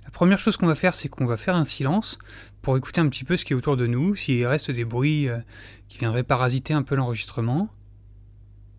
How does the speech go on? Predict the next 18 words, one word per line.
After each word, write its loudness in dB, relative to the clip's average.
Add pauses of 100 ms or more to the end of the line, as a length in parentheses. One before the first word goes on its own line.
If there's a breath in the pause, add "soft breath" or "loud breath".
(1120)
Et -20
là, 4
effectivement, 0
vous 0
entendez 2
que 0
j'ai, 4
euh, 2
une 2
V 4
M 2
C -2
qui -4
est 2
juste 0
au-dessus -4
de -2
moi. -4